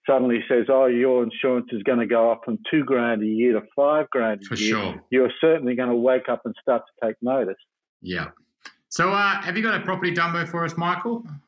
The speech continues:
Speaker 1: Uh, I d-, didn't, uh, pre-, uh, pre-think this, but, uh, just things that come to mind. Of course, Byron Bay, you've just gotta read the back pages of our local paper, Echo, and, you know, you've got the, the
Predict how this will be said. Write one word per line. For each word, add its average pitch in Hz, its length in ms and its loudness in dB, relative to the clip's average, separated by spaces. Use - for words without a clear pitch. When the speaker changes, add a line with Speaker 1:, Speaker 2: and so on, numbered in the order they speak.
Speaker 1:
Uh, - 60 0
I 165 260 4
d-, 214 140 -2
didn't, 185 520 4
uh, 165 300 4
pre-, 160 480 4
uh, 131 640 0
pre-think 170 560 2
this, 120 200 0
but, 139 300 2
uh, 147 540 0
just 165 200 0
things 151 240 0
that 139 160 -6
come 143 180 -2
to 139 60 -2
mind. 135 320 0
Of 120 100 -16
course, 160 300 2
Byron 143 440 2
Bay, 135 380 4
you've 123 260 -6
just - 180 -8
gotta 135 240 2
read 135 360 -2
the 131 60 0
back 127 320 -4
pages 127 420 -2
of 120 160 0
our 117 140 2
local 117 420 -2
paper, 120 500 -4
Echo, 123 440 0
and, 117 120 -4
you 123 100 -4
know, 117 100 -2
you've 110 220 -4
got 113 260 0
the, 113 180 2
the 120 120 2